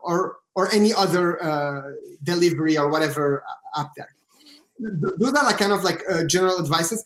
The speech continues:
And I really believe, especially on the tackling large problems, I think the large problems that are ahead of us are so huge that they, whenever you think of a large problem, it means also a large business opportunity. Dream big. And I know it sounds like a,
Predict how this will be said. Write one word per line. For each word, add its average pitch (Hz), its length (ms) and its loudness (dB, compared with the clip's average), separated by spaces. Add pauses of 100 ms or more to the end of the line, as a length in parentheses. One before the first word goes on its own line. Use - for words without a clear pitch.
(200)
And 208 140 4
I 240 60 6
really 226 380 4
believe, 208 300 0
especially 214 540 0
on 175 200 0
the 160 380 0
tackling 175 460 -2
large 160 320 0
problems, 214 420 0 (220)
I 185 80 2
think 247 220 4
the 190 200 4
large 214 320 2
problems 190 460 2
that 165 180 -4
are 156 140 -2
ahead 165 300 0
of 165 160 -2
us 151 220 -4
are 165 60 -4
so 277 300 2
huge 208 560 -2 (360)
that 170 320 2 (1040)
they, 196 140 4 (800)
whenever 254 280 2
you 269 120 2
think 262 220 -2
of 233 120 -4
a 190 40 2
large 185 340 2
problem, 233 420 -2
it - 160 -8
means 190 200 2
also 196 280 -2
a 180 60 0
large 160 400 0
business 147 280 -4
opportunity. 139 640 -10 (400)
Dream 202 400 4
big. 196 300 2
And 185 140 2
I 202 80 2
know 233 160 2
it 240 120 -2
sounds 196 320 0
like 165 280 -2
a, 147 320 -2